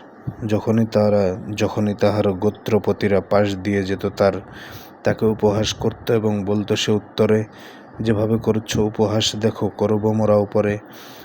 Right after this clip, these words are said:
শীঘ্র জানিবে তবে কাহার উপর অটল কঠিন শাস্তি পতিত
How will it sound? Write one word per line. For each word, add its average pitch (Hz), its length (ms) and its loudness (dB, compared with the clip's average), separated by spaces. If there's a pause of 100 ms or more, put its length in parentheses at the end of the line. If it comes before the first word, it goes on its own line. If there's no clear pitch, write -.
(120)
শীঘ্র 117 440 0
জানিবে 110 360 2
তবে 110 500 2 (500)
কাহার 113 280 4
উপর 113 400 4
অটল 107 360 2
কঠিন 107 380 0
শাস্তি - 440 -4
পতিত 107 300 -2